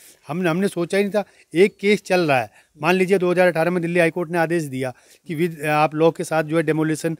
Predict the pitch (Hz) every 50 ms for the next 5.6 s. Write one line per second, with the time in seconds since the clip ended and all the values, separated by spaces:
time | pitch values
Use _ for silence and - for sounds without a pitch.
0 | _ _ _ _ _ _ 151 156 175 180 180 170 180 180 175 180 143 143 127 151
1 | 151 151 151 147 - - - - _ - 160 170 202 - - - - 160 160 147
2 | 165 190 202 190 - - 185 190 202 160 160 214 220 - - - 180 175 175 160
3 | - 180 196 196 - - 160 156 175 190 190 160 156 175 190 208 190 - _ _
4 | _ _ 127 131 156 190 190 202 190 180 - - 160 160 156 151 175 180 170 -
5 | 202 196 - 170 160 160 165 175 190 202 214 208